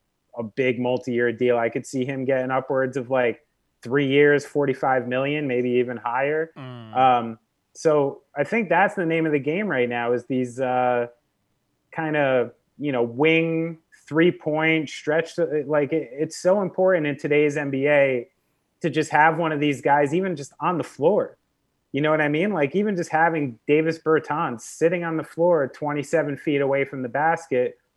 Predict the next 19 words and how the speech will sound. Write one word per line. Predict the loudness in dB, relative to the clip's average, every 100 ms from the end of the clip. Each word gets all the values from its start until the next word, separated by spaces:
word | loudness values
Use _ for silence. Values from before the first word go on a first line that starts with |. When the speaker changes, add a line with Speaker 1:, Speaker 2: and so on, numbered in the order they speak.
| _
Speaker 1:
opens | 0 2 2 0
up | 0 0
the | -2
floor | -4 -2 -2 -2 -10 _ _ _ -8
because | -2 -2 -2
you |
gotta | -4 -2 -2 0
have | 0 -2 -2
somebody | -4 0 2
out | 2 2 0
there | 2 2 0 -2
who's | -4 -2
not | -2 0 0
a |
guard | 2 0 0 -4 -10 _ _ _
to | -8
Speaker 2:
Yeah. | -8 -6
Speaker 1:
cover | -4 -2 -4
him. | -8